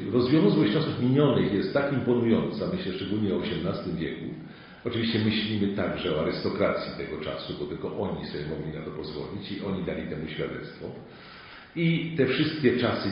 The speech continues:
niebezpiecznych związków, la clos, to jest coś takiego, przy czym dzisiejsza rozwiązłość jest po prostu żałośnie wtórna. Te wszystkie aménagement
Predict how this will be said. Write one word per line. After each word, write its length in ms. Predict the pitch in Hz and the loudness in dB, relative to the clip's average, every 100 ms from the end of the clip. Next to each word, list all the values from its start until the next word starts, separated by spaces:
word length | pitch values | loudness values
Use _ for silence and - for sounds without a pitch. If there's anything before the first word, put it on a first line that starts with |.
| 104 | 0
niebezpiecznych 680 | 101 104 - 113 - 98 92 | 2 2 4 2 2 0 0
związków, 580 | 95 101 - - - | 0 0 0 -4 -4
la 120 | 85 78 | -2 -2
clos, 280 | - 82 - - - - - - - - | 0 0 0 -4 -8 0 2 2 0 4
to 80 | |
jest 440 | 117 117 117 - - | 6 6 4 0 2
coś 240 | 139 139 | 4 6
takiego, 440 | 131 - 135 123 147 | 4 4 4 4 4
przy 200 | - 135 | 2 0
czym 220 | 131 123 | 2 2
dzisiejsza 680 | - 131 - 156 160 143 117 | 2 0 4 4 6 4 4
rozwiązłość 640 | 101 104 113 117 131 156 156 | 4 4 4 4 2 0 0
jest 160 | 147 - | 0 -2
po 60 | |
prostu 360 | - 123 - 135 | -2 -2 -2 -2
żałośnie 640 | 113 104 101 98 - 101 101 - - - | 0 2 2 0 -2 -4 -4 -6 -12 -12
wtórna. 540 | - - 117 82 - - - - - - - - - | -4 4 6 4 0 -4 -8 -12 -18 -20 -20 -16 -6
Te 80 | 98 | -2
wszystkie 320 | 123 - 120 | -2 0 0
aménagement 580 | 107 101 98 104 104 | 2 2 2 2 2